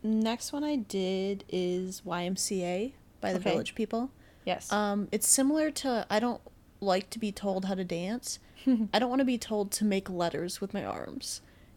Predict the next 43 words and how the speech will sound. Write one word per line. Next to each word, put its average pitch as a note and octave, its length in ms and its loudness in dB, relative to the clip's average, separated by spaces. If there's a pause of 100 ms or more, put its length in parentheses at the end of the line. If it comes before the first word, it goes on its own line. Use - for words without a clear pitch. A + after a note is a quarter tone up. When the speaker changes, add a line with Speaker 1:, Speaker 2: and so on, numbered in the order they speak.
(100)
Speaker 2:
Fair. G3+ 200 4
Speaker 1:
And A#3 100 4
I G3+ 80 2
hate A#3 580 0
<laughs> - 1300 -2
when A3+ 160 4
everyone A3 380 4
starts A3+ 320 0
to G#3+ 80 0
spell - 300 0
<laughs> A#3 60 4
out C#4 400 2 (360)
Y C4 200 6
M D4 220 4
C D4+ 240 -2
A C#4 60 2
with C4+ 100 2
their A#3+ 160 0
arms A#3+ 480 -2 (720)
because D4 360 4
it's D4+ 180 0
just C#4+ 160 -2
so D4+ 180 4
uncomfortable. G#3+ 840 0
I A3 60 0
don't, A#3 380 -2
I A3+ 80 -2
don't G#3+ 140 0
like G#3 200 0
it. C3+ 300 -2
It G#3 100 2
makes G3+ 200 -2
me F#3+ 60 -2
cringe F#3+ 300 -4
inside. A#3 440 -2 (1000)
Speaker 2:
Fair. G3 320 0 (960)
Uh, G#3+ 180 6
my G#3+ 100 2
next C4+ 180 0
song E4+ 200 2
I D4 60 4
went A#3 160 2
with A3+ 260 2